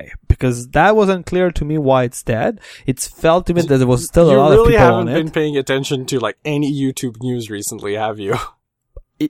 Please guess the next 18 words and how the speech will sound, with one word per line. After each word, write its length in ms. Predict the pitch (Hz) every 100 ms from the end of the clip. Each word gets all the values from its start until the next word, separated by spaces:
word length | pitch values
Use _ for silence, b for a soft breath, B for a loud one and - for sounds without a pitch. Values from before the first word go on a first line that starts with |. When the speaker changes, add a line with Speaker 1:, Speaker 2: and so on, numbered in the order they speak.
| -
Speaker 1:
yes, 680 | 147 156 160 320 349 - - _
but 380 | - 151 143 127
then 300 | 170 190 175 -
all 240 | 175 196
of 140 | 170
the, 180 | 156 156
like, 240 | 151 151 143
demonetization 800 | 156 160 143 131 143 151 143 139
and 120 | 127
stuff 220 | 170 156 -
applies 400 | 143 147 151 147
to 80 | 147
gaming, 340 | 131 131 139 -
uh, 60 |
YouTube 340 | 139 131 139 143
gaming 260 | 131 123
too? 280 | - 220 359 -
Speaker 2:
It 260 | 160 147